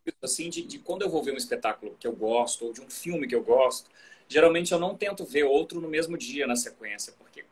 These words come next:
quando a gente gosta, eu gosto de, de pensar um pouquinho sobre aquilo que eu assisti, de entender, de digerir, sabe? Que sempre vem alguma mensagem, assim, e foi, e exatamente o que eu senti naquele dia, assim.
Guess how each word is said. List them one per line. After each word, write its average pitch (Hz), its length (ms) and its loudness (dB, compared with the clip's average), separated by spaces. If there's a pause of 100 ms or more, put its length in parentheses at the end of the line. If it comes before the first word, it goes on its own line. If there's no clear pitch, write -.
quando 226 560 -2 (260)
a - 60 -2
gente 170 280 -4
gosta, 151 420 6
eu - 60 0
gosto 151 260 0
de, 160 140 -6
de - 160 -18
pensar 185 340 2
um 180 40 0
pouquinho 190 240 -4
sobre 202 200 0
aquilo 175 260 0
que 175 80 -6
eu 190 60 0
assisti, 170 560 -6 (380)
de 127 160 -8
entender, 160 640 0
de 131 100 -10
digerir, 135 580 -2
sabe? 156 480 -2 (420)
Que - 80 -8
sempre - 320 -2
vem 156 160 0
alguma 147 240 0
mensagem, 113 640 0
assim, 104 280 -12
e 123 100 -6
foi, 175 240 -2
e 165 200 -2
exatamente 165 540 0
o - 40 -20
que - 80 -14
eu 165 40 -8
senti 170 300 -12
naquele 151 300 -12
dia, 107 320 -18
assim. 98 280 -14